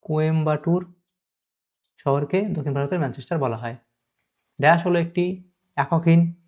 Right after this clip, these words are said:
স্কেল, তাহলে সেটা হবে কি? আরএফ, আহ, হলো একটি এককহীন স্কেল। পরবর্তী প্রশ্ন,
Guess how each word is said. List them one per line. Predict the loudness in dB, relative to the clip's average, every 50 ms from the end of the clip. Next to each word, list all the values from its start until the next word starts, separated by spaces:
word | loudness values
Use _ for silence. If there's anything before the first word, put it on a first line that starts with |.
| _ _ _ _
স্কেল, | -18 -18 -2 4 6 6 6 6 4 -2 -8 _ _ _ _ _ _ _ _ _ _ _ _ _ _
তাহলে | -2 -2 0
সেটা | 0 0 0 2 2
হবে | 2 2 0
কি? | 0 -2 -4 -4 -6 _ _ _ _ _ _ _ _ _ _ _ _ 6
আরএফ, | 6 6 6 4 2 0 0 0 -2 -4 _ _ _ _ _ _ _ _ _ _ _ _ _ _ _ _ _ _ _ _ _ _ _ _ _ _ _ _ _ _ _ 0
আহ, | 2 2 4 4 4
হলো | 4 4 4 4 2 -2 -12 _ _ _ _ _ _ _ _ _ _ _ -10
একটি | -10 -6 -4 -2 -2 -2 -4 -8 _ _ _ _ _ _ _ _ _ _ _ _ _ _ _ _ _ _ _ _ _ _ _ _ _ _ _ _ _ _ _ _ _ _ _ _ _ _ _ _ _ _ _ _
এককহীন | -12 -6 -2 -2 -2 0 2 2 2 2 2 -2 -6 _ _ _ _ _ _ -18
স্কেল। | -18 0 4 6 6 6 4 0 -4 -10 _ _ _ _ _ _ _ _ _ _ _ _ _ _ _ _ _ _ _ _ _ _ _ _ _ _ _ _
পরবর্তী | 2 2 4 2 0 -2
প্রশ্ন, | -4 -2 -4 -4 -4 -6 -6 -6